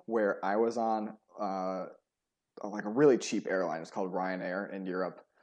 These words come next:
And we were flying back from, like, Poland or something. And everyone else on the plane was like, "Oh my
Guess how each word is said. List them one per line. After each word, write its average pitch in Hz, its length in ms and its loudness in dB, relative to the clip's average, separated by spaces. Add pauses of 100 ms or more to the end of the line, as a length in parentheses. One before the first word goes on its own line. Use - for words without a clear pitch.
(360)
And 87 480 -4 (140)
we 92 120 -10 (180)
were 101 100 -6
flying 110 380 -4
back 98 200 0
from, 101 120 -8
like, 87 200 -6
Poland 98 500 0
or 107 80 -6
something. 101 460 -6 (460)
And 95 440 -2
everyone 127 380 6
else 127 240 6
on 147 80 2
the 143 80 2
plane 156 460 -2
was 113 160 -4
like, 104 220 -4
"Oh 147 140 -2
my 87 220 -6